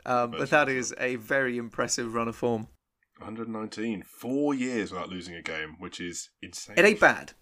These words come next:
Speaker 1: It ain't bad.
Speaker 2: Ain't bad at all. Uh, looking at our next five games, Chelsea three, Crystal Palace nil. An interesting game here. Chelsea not starting the eleven I think a lot of people thought they would, although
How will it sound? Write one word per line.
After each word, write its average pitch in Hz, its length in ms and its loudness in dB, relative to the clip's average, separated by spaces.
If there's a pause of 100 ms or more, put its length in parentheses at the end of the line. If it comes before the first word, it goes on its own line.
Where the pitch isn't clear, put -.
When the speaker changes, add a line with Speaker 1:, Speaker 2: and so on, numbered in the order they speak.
(220)
Speaker 1:
It 170 100 10
ain't 175 180 4
bad. - 320 2 (580)
Speaker 2:
Ain't 90 120 -12
bad 87 140 -8
at - 100 -10
all. 90 160 -4 (260)
Uh, 107 340 4
looking 127 480 -4
at 113 380 -4
our 101 340 -2
next 113 220 -6
five 104 240 -8
games, 104 420 -4
Chelsea 143 360 -4
three, 143 420 -4
Crystal 160 400 -4
Palace 156 400 0
nil. 143 340 -2
An 113 140 -4
interesting 175 540 -6
game 92 420 -4
here. 90 440 -4
Chelsea 139 560 -2 (220)
not 139 300 -4
starting 127 720 -2
the 110 120 -4
eleven 107 340 0
I 92 100 -8
think 104 140 -10
a 104 40 -8
lot 104 140 -2
of 104 60 -8
people 104 120 -8
thought 127 300 -4
they 123 100 2
would, 135 320 -2
although 98 500 0